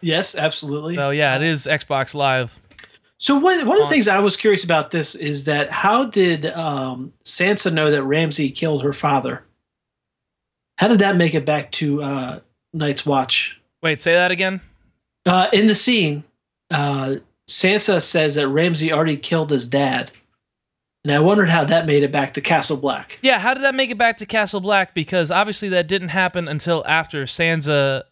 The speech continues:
Speaker 2: Brienne, and Theon got away.
Speaker 1: I mean, it happened probably in part because Sansa had gotten away.
Speaker 2: Right. So, uh, yeah, who knows?
Speaker 1: I don't know. It was interesting. So they discussed the troops.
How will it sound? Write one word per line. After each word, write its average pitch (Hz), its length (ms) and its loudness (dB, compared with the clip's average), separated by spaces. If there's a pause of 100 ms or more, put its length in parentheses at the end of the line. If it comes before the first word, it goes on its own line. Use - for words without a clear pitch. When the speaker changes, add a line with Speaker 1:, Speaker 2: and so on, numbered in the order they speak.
Speaker 2:
Brienne, 147 540 0
and 131 240 -6
Theon 151 380 -2
got 123 220 0
away. 113 460 -2 (280)
Speaker 1:
I 170 120 0
mean, 175 140 4
it 156 160 2
happened 180 360 0
probably 170 400 0
in 139 100 -6
part 180 280 -8
because 143 360 -8
Sansa 151 340 -4
had 143 140 -4
gotten 135 220 -2
away. 131 400 -2 (800)
Speaker 2:
Right. 180 420 0
So, 170 380 0
uh, 156 500 0
yeah, 185 300 0 (140)
who 190 80 -2
knows? 208 360 0 (560)
Speaker 1:
I 143 80 2
don't 233 140 4
know. 170 240 0
It 180 60 2
was 185 120 2
interesting. 180 380 0
So 185 180 2
they 175 100 -2
discussed 220 440 -4
the 160 80 -6
troops. - 480 -6